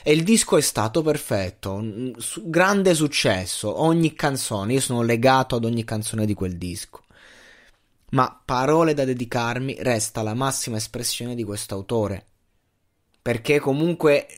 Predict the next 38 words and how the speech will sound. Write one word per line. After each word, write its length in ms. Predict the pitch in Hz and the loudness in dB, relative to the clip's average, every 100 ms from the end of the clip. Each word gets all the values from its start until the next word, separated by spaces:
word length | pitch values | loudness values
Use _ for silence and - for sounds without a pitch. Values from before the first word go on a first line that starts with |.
| - | -14
la 240 | 131 135 | -4 -2
forma 340 | 131 160 175 160 | 0 0 0 0
stilistica 640 | - 147 147 143 143 131 | 0 0 0 0 0 0
del 180 | 123 120 | 0 -2
cantato 800 | - 127 127 160 165 160 156 156 _ _ _ _ _ _ _ | -4 -4 0 2 2 2 -2 -4 _ _ _ _ _ _ _
ti 140 | - 123 | -4 2
porta 380 | 160 151 151 | 4 4 2
comunque 360 | 139 147 175 165 | 2 4 4 4
a 40 | |
essere 280 | 147 - 143 | 2 2 0
più 180 | 147 156 | 2 2
ermetico, 840 | 139 135 113 98 104 - 95 - _ | 4 4 0 -2 -6 -4 -4 -6 _
che 120 | - 139 | 0 2
è 20 | |
anche 280 | 151 156 143 | 4 2 0
più 180 | - 123 | 2 2
bello, 520 | 113 107 95 98 95 - - | 4 4 2 -2 -4 -10 -4
ma 100 | 131 | 0
in 120 | 139 | 2
quel 200 | 135 156 | 2 2
caso 460 | - 127 107 98 113 | 2 2 2 2 0
invece 340 | 120 120 117 | 2 2 2
c'era 320 | 107 139 127 | 0 2 2
il 80 | 117 | 2
rap, 500 | 107 120 107 - 107 | 2 2 2 -2 -10
quindi 200 | 101 113 | -4 -2
c'era 180 | 107 127 | 0 0
la 120 | 113 | 0
strofa, 480 | 101 - 123 110 113 | 0 0 2 2 0
c'era 220 | 110 123 | -2 -2
l'espressione, 880 | 117 117 - 110 - 139 127 110 110 - - | 0 -2 -4 -4 0 2 4 4 0 -4 -8
c'era 300 | - 151 127 | 0 4 4
l'esigenza. 880 | 123 135 117 107 127 123 101 101 110 | 6 4 2 2 2 2 2 0 2
Ragazzi, 400 | 127 135 117 110 | 2 2 0 -2
Nesli 340 | 127 143 113 | 0 0 2
è 40 | 113 | 4
uno 260 | 135 135 110 | 4 2 2
che 200 | 110 | 0